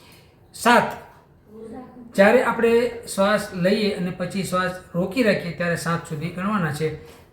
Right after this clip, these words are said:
ચાર, અ, શ્વાસ લેતી વખતે ચાર ગણવાના છે, પછી શ્વાસ આપણે રોકી રાખીએ ત્યારે સાત ગણવાના છે અને પછી શ્વાસ ધીમે ધીમે બહાર કાઢીએ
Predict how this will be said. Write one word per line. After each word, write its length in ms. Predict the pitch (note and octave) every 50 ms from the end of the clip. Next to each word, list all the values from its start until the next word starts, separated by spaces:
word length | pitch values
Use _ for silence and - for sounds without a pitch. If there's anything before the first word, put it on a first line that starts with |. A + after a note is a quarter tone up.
| _ -
ચાર, 260 | - F#3+ F#3 G3 - - - -
અ, 160 | F#3 F3+ F3+
શ્વાસ 300 | E3+ - F#3 F#3+ F#3 F#3
લેતી 220 | F#3+ F#3+ F#3+ F#3+
વખતે 260 | F3+ E3+ - - G3
ચાર 300 | F#3+ - - G#3 G#3+ A3+
ગણવાના 380 | F#3 F#3 F3 E3+ E3 D#3 D#3 D3+
છે, 320 | - E3 D#3+ - - - - - - -
પછી 300 | - F#3 F3 - G3+ G3
શ્વાસ 360 | F#3+ - - F#3 F#3+ F#3+ - -
આપણે 420 | - - - F#3 F#3 - - - - - -
રોકી 240 | E3+ F#3 - - A3+
રાખીએ 300 | G3+ F#3 E3 - E3+ D3+
ત્યારે 280 | C#3 D#3+ D#3 D#3+ D#3+
સાત 320 | - - - G#3 A3 - F3
ગણવાના 380 | E3+ D#3+ D#3 D3+ C#3+ D3 C#3+
છે 140 | C#3+ D3 D#3+ D3+ - - - - - - - - - -
અને 320 | E3 E3+ E3+ F3 F3+ F#3+ - -
પછી 300 | G3 G3+ G3+ A3 G3+ E3+
શ્વાસ 360 | C3+ - F#3+ F#3+ F#3+ F#3 - -
ધીમે 200 | F3+ F#3+ F#3+ F3
ધીમે 260 | E3 F3 E3+ E3+ E3+
બહાર 300 | D#3+ D#3 D#3+ E3 D#3+ -
કાઢીએ 300 | - G3 G3+ F3+ F#3+ E3